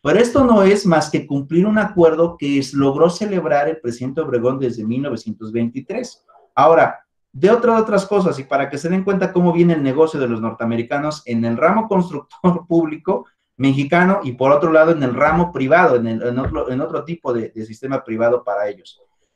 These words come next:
Eh, México no tiene hasta hoy en día una empresa mexicana que, este, que logre crear autos. Aquí solamente somos armadores, es decir,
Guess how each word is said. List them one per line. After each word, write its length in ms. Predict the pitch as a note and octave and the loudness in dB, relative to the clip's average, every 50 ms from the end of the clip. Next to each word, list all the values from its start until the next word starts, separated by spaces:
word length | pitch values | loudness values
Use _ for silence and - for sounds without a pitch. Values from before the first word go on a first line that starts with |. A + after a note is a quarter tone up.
| _ _ - | _ _ 0
Eh, 340 | D#3+ D#3+ E3 E3 E3 D#3+ D#3 - _ _ _ | 4 6 8 8 6 6 4 0 _ _ _
México 540 | - D#3 F#3 A3+ A#3+ A#3+ C#4 - - G#3+ G#3 | 0 2 4 4 4 0 -2 -4 -2 -2 0
no 180 | G3+ G#3 G#3 G3+ | 0 -2 -4 -4
tiene 380 | G#3 G3+ G3+ G3 G3 F#3+ F#3+ - | -6 -6 -4 -4 -4 -6 -4 -4
hasta 380 | C#3 C#3 C#3 - - D3 C#3+ | -4 -4 -4 -4 -2 0 2
hoy 160 | D#3 F3 G3 | 2 2 2
en 100 | G#3 F#3+ | 0 -2
día 200 | E3+ E3 E3 E3 | 0 2 2 2
una 160 | E3+ F3 F3 E3 | 2 2 0 0
empresa 480 | C#3+ C3+ C#3+ D3 D3 D3 D3 - D#3+ | -2 -4 -6 -4 -4 -4 -6 -6 -8
mexicana 680 | D#3+ D#3 D#3 - E3+ - - D#3+ D3+ D3 C#3+ C#3 C#3 - _ _ _ _ _ _ _ _ | -10 -10 -12 -14 -12 -8 -4 -4 -4 -2 -4 -6 -8 -10 _ _ _ _ _ _ _ _
que, 240 | - B2+ B2 A#2+ A#2+ | 0 2 4 4 2
este, 600 | A#2 A#2 - - - A2+ A2+ A2 G#2+ - - _ _ _ _ _ _ _ _ _ _ _ _ _ _ _ _ - | 0 -2 -6 -4 -2 -2 0 0 -4 -6 -10 _ _ _ _ _ _ _ _ _ _ _ _ _ _ _ _ -2
que 100 | C3+ C3+ | 0 2
logre 380 | C#3 D3+ D#3+ E3 F3 F3 E3+ | 2 2 4 4 4 2 2
crear 340 | - C#3 C3 C3+ C#3 C#3+ D3+ | 0 0 0 2 2 4 4
autos. 680 | D3+ D3+ E3 E3 - A#2+ - - - - - _ _ _ _ _ | 4 2 2 0 -4 -12 -14 -16 -20 -20 -20 _ _ _ _ _
Aquí 320 | - - - - E3+ F3 F3 | -14 -12 -8 -4 -2 -2 -2
solamente 760 | F3 - F3+ F3 F3 E3+ E3 E3+ E3+ E3+ - - - D#3+ - | 0 0 0 0 2 0 0 -2 -2 -4 -6 -8 -8 -8 -4
somos 320 | - D#3+ E3 E3+ E3 E3+ - | -2 -2 0 -2 -2 -4 -4
armadores, 640 | B2 A#2 A2+ A2+ A2+ A#2+ C#3+ D3 B2 G2 - - | -6 -4 -4 -2 -2 -2 -2 -2 -4 -6 -8 -10
es 80 | A#2+ A#2+ | -10 -8
decir, 360 | C3+ C3+ D3 D#3 E3 E3+ - | -8 -6 -6 -6 -6 -8 -12